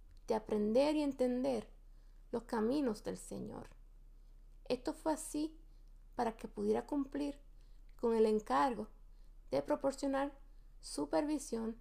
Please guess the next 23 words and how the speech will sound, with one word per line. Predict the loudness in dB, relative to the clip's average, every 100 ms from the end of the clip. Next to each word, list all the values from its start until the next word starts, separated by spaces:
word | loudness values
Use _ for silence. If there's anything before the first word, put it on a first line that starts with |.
| -16 -20 -20 -20 -20 -10
y | -6 0
protección | 0 0 -2 -2 -4
espiritual. | -4 -4 -4 -4 -6 -10 -10 -20 -20 -20 -20 -20 -20 -20 -20 -20 -20 -20 -20 -20 -20 -20 -20 -20 -20 -20 -20 -20 -20 -20 -20 -20 -20 -20 -20 -18 -6
Y | 2
el | 4 2
sexto | 0 -4 -4 -10 -2 2 2
y | 2 0
último | 0 0 -2 0
punto | 0 0 -2 -6 -10 -14 -18 -18 -18 -18 -18 -18 -18 -12 -2
en | 0 2
que | 2 2 4 0 -4 -20 -20 -20 -20 -6
se | 0 0
nos | 0
explica, | -6 -6 -4 -2 -2 -4 -6 -20 -20 -20 -20 -20 -20 -20 -20 -10 0
eh, | 2 2 0 -4 -2
qué | 0
es | 2 0
lo | 0
que | 2
hace | 2 2 -2 -4 -20 -20 -20 -20 -14 -6
a | -2
un | 2 4
hombre | 2 2 -4